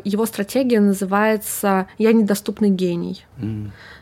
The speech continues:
Speaker 1: Гений подтверждается бизнесом, а недоступность подтверждается тем, что раз в три года он выкладывает пост в Инстаграме и довольно сильно влияет на,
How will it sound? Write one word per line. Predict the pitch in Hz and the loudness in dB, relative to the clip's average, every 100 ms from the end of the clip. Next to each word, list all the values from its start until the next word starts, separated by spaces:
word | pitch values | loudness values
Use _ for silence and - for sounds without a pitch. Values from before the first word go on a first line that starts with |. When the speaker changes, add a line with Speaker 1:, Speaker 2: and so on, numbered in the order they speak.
| _ - | _ -2
Speaker 1:
Гений | 196 233 220 | 2 4 4
подтверждается | 208 202 202 196 202 196 190 - | 0 -4 -2 0 2 2 0 -4
бизнесом, | 185 240 392 427 392 294 254 - | -2 -2 2 0 0 -4 -4 -2
а | 190 | 0
недоступность | 190 185 - 277 269 214 - | 2 0 -2 -2 2 0 0
подтверждается | 196 - 196 190 214 214 208 | -8 -4 -4 0 0 0 -4
тем, | 185 214 220 | -4 -2 -2
что | - | -2
раз | 190 190 | -4 -4
в | |
три | - 185 | -6 -4
года | 196 208 | -2 0
он | 196 185 | 0 -2
выкладывает | 185 190 185 185 180 | -2 -2 -2 -2 -2
пост | - 190 - | -2 -6 -4
в | 185 | -6
Инстаграме | 180 - 185 202 247 277 220 208 190 | -4 -6 -2 0 2 2 4 4 2
и | - 190 190 185 | -2 -2 0 0
довольно | 180 202 190 | 2 2 2
сильно | - 202 202 180 | 0 0 2 0
влияет | 180 175 180 190 190 180 - | -2 -2 0 2 2 0 -4
на, | 175 175 180 190 185 180 175 | -4 -2 0 2 2 0 -4